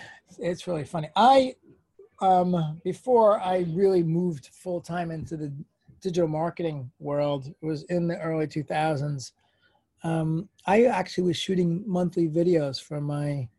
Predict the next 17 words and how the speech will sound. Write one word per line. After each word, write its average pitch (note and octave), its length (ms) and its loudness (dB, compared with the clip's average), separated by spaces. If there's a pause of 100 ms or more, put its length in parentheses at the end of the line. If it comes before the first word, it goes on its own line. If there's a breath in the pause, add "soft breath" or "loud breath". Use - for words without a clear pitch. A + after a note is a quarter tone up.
(280)
I D3 80 -4
was D3 140 0
managing D#3+ 480 2
money C#3 380 -4 (120)
for D3+ 80 -12
my C#3+ 140 -6
clients. C#3+ 540 -10 (960 loud breath)
And F3 100 2
I F3+ 80 4
was E3 120 2
like, F3 200 2
"Why G#3+ 160 4
do D#4+ 120 6
I D4+ 60 6
have A#3 240 2
to F3 100 -8
tell, F#3+ 340 -6